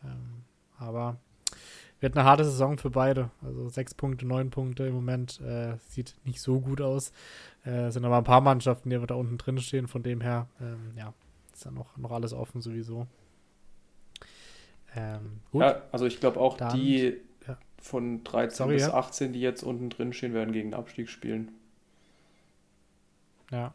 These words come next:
Speaker 2: Also
Speaker 1: Ja.
Speaker 2: Heidenheim, Bochum,
Speaker 1: Wobei dann
Speaker 2: Darmstadt, Mainz, Köln, Union.
Speaker 1: Das stimmt aber deine Theorie nicht mehr, dass du gesagt hast, eine Raute steigt ab.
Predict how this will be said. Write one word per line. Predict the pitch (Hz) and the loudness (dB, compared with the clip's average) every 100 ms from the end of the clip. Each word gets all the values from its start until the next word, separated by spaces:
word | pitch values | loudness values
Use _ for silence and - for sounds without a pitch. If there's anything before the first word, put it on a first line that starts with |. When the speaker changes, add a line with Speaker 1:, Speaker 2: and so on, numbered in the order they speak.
| _ | _
Speaker 2:
Also | 131 113 | -8 -2
Speaker 1:
Ja. | |
Speaker 2:
Heidenheim, | 113 117 117 117 113 | 2 2 4 2 2
Bochum, | 117 113 117 | 0 -2 2
Speaker 1:
Wobei | 120 | 6
dann | 131 135 | 6 4
Speaker 2:
Darmstadt, | - 113 - | 2 -2 0
Mainz, | 113 110 110 - | 0 0 -2 -8
Köln, | - 107 107 | -4 -2 -2
Union. | 107 107 107 107 113 - _ _ _ _ _ _ _ - - - - | -6 -6 -4 -4 -6 -14 _ _ _ _ _ _ _ -20 -20 -20 -20
Speaker 1:
Das | - | -18
stimmt | - 127 | -6 0
aber | 131 131 | 4 4
deine | 127 123 | 4 2
Theorie | 135 117 123 | 0 2 2
nicht | 147 - | 0 -2
mehr, | 139 135 135 | 0 2 2
dass | 123 - | -2 -2
du | 127 | -2
gesagt | 127 127 127 | 0 0 -4
hast, | 131 | -4
eine | 123 123 | -2 0
Raute | 123 127 120 | 0 0 -2
steigt | - 120 - | -4 -4 -4
ab. | 117 | -10